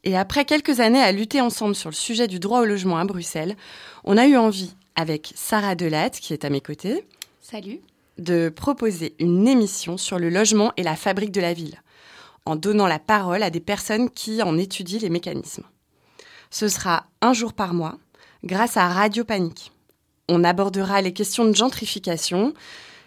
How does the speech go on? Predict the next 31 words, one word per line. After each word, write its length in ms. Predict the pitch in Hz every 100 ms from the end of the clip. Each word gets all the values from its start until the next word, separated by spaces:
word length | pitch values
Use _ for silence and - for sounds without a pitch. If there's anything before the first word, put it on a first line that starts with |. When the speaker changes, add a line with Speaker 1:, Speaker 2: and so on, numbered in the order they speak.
| -
Speaker 1:
les 180 | 185 196
enjeux 460 | 214 202 220 220 214
sociaux 400 | 240 220 247 220
et 80 |
écologiques 440 | 196 202 190 190 185
qui 140 | 165
traversent 340 | - 151 139 -
les 120 | 190
villes, 440 | 196 247 247 240
les 120 | 185
questions 440 | 165 156 - 180 175
d'exploitation, 920 | 160 180 - 185 175 170 - 214 254
de 100 | 180
discrimination 1000 | 147 156 214 214 - 196 180 170 - 240 -
et 120 | 185
d'exclusion 640 | 165 233 - - 185 208
sur 160 | 214 180
le 40 |
marché 280 | 165 170 208
du 100 | 175
logement. 300 | 156 156 - _ _ - - - - -
Autant 300 | - 220 220
de 40 | 220
questions 520 | 226 214 - 175 196
qui 180 | - -
concernent 540 | - 190 214 208 226 -
le 120 | 175
droit 220 | 170 185
à 80 | 185
la 120 | 175
ville. 220 | 160 143